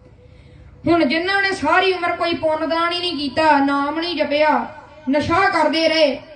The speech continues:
ਤੇ ਉਹਨਾਂ ਨੂੰ ਹੁਣ ਬਬਾਣਾ ਨੇ ਕਿੱਥੇ ਲੈਣ ਆਉਣਾ? ਉਹਨਾਂ ਨੂੰ ਫਰਿਸ਼ਤਿਆਂ ਨੇ ਕਿੱਥੇ ਲੈਣ ਆਉਣਾ ਏ?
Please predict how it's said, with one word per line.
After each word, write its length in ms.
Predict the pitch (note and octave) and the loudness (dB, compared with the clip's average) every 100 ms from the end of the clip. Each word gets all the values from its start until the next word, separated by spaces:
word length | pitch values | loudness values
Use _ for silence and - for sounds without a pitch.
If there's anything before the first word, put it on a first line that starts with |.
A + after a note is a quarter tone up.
| - - - - _ - _ _ _ - | -20 -20 -20 -20 _ -20 _ _ _ 0
ਤੇ 80 | D4+ | 2
ਉਹਨਾਂ 280 | D4+ F4 | 4 2
ਨੂੰ 100 | F4+ | 0
ਹੁਣ 100 | F4 | 0
ਬਬਾਣਾ 400 | C4 A#3+ B3+ C4 | 0 2 2 2
ਨੇ 100 | C4+ | 2
ਕਿੱਥੇ 240 | C4+ C#4 D4 | 0 0 0
ਲੈਣ 240 | C#4 A#3+ | 0 -2
ਆਉਣਾ? 240 | A3 B3 D4+ | -4 -4 -2
ਉਹਨਾਂ 180 | F4 | 0
ਨੂੰ 80 | F#4 | 0
ਫਰਿਸ਼ਤਿਆਂ 400 | D#4+ C#4 - D#4 | -2 -4 -4 -4
ਨੇ 60 | D#4 | -4
ਕਿੱਥੇ 300 | D#4+ E4+ F4+ | -4 -2 0
ਲੈਣ 200 | E4 B3+ | 0 -2
ਆਉਣਾ 240 | A#3+ | -2
ਏ? 60 | C4+ | -2